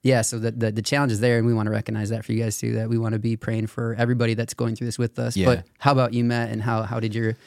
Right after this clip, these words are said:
Speaker 1: uh, habit of reading the Word kinda
Speaker 2: Yeah.
Speaker 1: develop?
Speaker 2: I actually started really similar. I think it probably was around twelve or thirteen,
Speaker 1: Mm-hmm.
Speaker 2: um, that I started reading the Bible for myself. I think I started,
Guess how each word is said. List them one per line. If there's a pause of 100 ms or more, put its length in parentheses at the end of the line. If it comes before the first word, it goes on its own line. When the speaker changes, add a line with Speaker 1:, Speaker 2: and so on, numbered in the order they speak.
(440)
Speaker 1:
uh,
habit
of
reading
the
Word (420)
kinda
Speaker 2:
Yeah.
Speaker 1:
develop? (360)
Speaker 2:
I
actually
started
really
similar.
I
think
it
probably
was
around
twelve
or
thirteen, (100)
Speaker 1:
Mm-hmm.
Speaker 2:
um, (280)
that
I
started
reading
the
Bible
for
myself. (100)
I (140)
think
I
started,